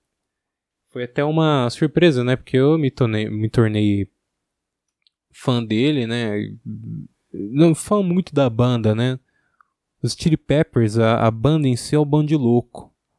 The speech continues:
Assim como muitos artistas que eu conheço, né? Não coloca a mão no fogo por ninguém. Mas gosto da arte, né, que eles produzem. Enfim, foi em sessenta e dois, Anthony Kiedis tem,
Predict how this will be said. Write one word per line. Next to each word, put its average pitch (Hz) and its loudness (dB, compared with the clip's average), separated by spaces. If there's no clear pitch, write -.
Assim 147 0
como 151 0
muitos 143 0
artistas 127 -4
que - -4
eu 127 2
conheço, 117 0
né? 107 -4
Não 180 0
coloca 156 0
a 143 2
mão 143 2
no 139 2
fogo 139 -2
por 160 0
ninguém. 113 -2
Mas 131 0
gosto 131 0
da 139 2
arte, 113 2
né, 107 -2
que - -4
eles 98 -2
produzem. 95 -2
Enfim, 139 2
foi 117 0
em 120 -6
sessenta 151 0
e 160 2
dois, 123 2
Anthony 120 0
Kiedis 120 -4
tem, 143 -2